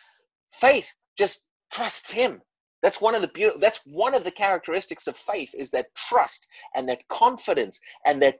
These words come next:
peace and rest that goes with that, because of knowing he literally has everything in hand. Okay? Now, yes, we have a role. I'm not saying that, you know, we got a job to do. That's another, that's another part of the message.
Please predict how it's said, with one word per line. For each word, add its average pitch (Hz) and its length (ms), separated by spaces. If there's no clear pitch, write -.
peace 262 460
and 143 360
rest 214 380
that 151 220
goes 156 340
with 165 260
that, 92 240
because 151 280
of 139 160
knowing 147 680
he 226 220
literally 190 520
has 170 260
everything 135 520
in 107 100
hand. 110 340
Okay? 147 360
Now, 156 60
yes, 180 280
we 240 140
have 214 160
a 190 80
role. 170 320
I'm 143 80
not 185 140
saying 202 240
that, 117 120
you 180 60
know, 196 80
we 196 140
got 196 120
a 123 60
job 160 300
to - 100
do. 180 140
That's 170 240
another, 185 240
that's 160 220
another 156 260
part 165 140
of 147 80
the 135 60
message. 147 340